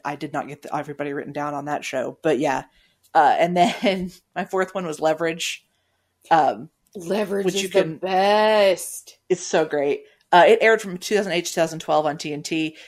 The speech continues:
Speaker 1: You can watch it free on I M D B T V, uh, on, and Pluto T V with commercials. They, they both have commercials in 'em.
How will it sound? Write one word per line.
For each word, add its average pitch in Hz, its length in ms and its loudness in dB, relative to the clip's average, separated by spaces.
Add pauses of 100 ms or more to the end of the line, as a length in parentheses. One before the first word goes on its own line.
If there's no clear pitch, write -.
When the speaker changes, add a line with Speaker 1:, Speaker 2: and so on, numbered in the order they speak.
Speaker 1:
You 185 100 -8
can 247 260 -2
watch 220 220 0
it - 120 -4
free 196 320 -4
on 175 200 2
I 175 140 0
M 180 100 -4
D 165 140 -6
B 170 200 -10
T 180 220 -8
V, 175 380 -8 (380)
uh, 165 240 8
on, 175 120 0 (100)
and 170 180 -4
Pluto 190 320 4
T 180 220 -6
V 170 180 -6
with 160 200 -8
commercials. 151 520 -4
They, 147 120 -4
they 143 180 -6
both 151 220 -6
have 147 180 -8
commercials 147 580 -8
in 156 120 -10
'em. 160 180 -6